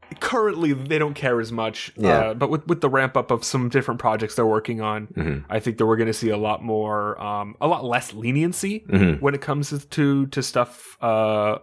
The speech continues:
Speaker 1: like hate speech
Speaker 2: Yeah, absolutely.
Speaker 1: and defamation.
Speaker 2: Yeah. Um, it, it's, it's definitely interesting times for these large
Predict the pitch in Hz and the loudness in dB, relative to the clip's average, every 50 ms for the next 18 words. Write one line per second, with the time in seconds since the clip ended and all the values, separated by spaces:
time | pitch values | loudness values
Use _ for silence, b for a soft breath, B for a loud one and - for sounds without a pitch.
0 | _ _ - 107 107 107 104 104 101 - - - - _ _ _ _ _ _ _ | _ _ -8 -6 -4 -2 -2 -4 -4 -8 -12 -16 -18 _ _ _ _ _ _ _
1 | _ - - 139 143 - - - - - - 175 185 - - - - - - 123 | _ 0 2 2 2 2 -2 -4 -6 -4 -4 -6 -10 -10 -10 -12 -12 -2 2 2
2 | 120 - - 98 - - - - - - - - 123 123 120 117 113 113 107 - | 2 4 2 2 2 2 0 0 0 -2 -2 -2 0 0 0 0 0 -2 -4 -8
3 | - - 135 120 143 143 143 143 - 147 139 143 147 156 - - 185 180 180 - | -12 -14 -6 -4 -2 -2 -2 -2 -2 0 2 2 2 0 -2 -4 -6 -8 -8 -10
4 | - - - 71 69 - - - - 76 82 82 80 82 80 - - - 101 98 | -6 -4 -2 -2 -2 -4 -6 -4 -2 2 2 2 2 2 -2 -4 0 0 0 0
5 | - - 98 107 - - - 107 - - - 127 127 147 139 117 107 101 95 - | 2 0 0 0 0 -2 -2 -2 -2 0 2 0 2 2 0 0 -2 -2 -2 0
6 | 104 98 87 - 90 85 82 82 - - 80 78 78 73 73 73 73 73 73 73 | 0 0 2 2 0 0 0 0 -2 -4 -2 -2 -2 -2 0 2 2 2 2 0
7 | 71 - - - | 0 -4 -8 -8